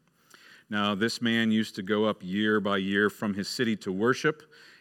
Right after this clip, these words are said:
and to sacrifice to the Lord of hosts at Shiloh, where the two sons of Eli, Hophni and Phinehas, were priests of the Lord. On the day when Elkanah sacrificed, he would give portions to Peninnah his wife and to all her sons and daughters, but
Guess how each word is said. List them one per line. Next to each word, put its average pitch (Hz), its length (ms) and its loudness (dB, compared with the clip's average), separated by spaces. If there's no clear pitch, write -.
and 90 160 -8
to - 80 -12
sacrifice 113 640 0
to - 100 -14
the 101 60 -4
Lord 98 240 2
of - 80 -4
hosts 107 340 0
at 95 120 -8
Shiloh, 98 640 -2
where 92 100 -6
the 87 80 -4
two 113 220 -2
sons 107 280 0
of 92 140 -6
Eli, 110 500 0
Hophni 107 420 -2
and 95 120 -4
Phinehas, 101 680 -4
were 98 180 -8
priests - 400 -8
of 101 120 -12
the 87 60 -10
Lord. 87 440 -6
On 87 100 -6
the 90 60 -4
day 110 260 4
when 107 500 -2
Elkanah 110 500 -2
sacrificed, 95 840 -2
he 113 100 -4
would 92 140 -2
give 98 220 -2
portions 110 640 -2
to 107 140 -2
Peninnah 123 600 2
his 110 200 -2
wife 113 380 2
and 104 120 -2
to 127 80 -10
all 117 240 -2
her 110 120 -4
sons 120 340 -2
and 98 120 -4
daughters, 104 420 -2
but 104 220 -8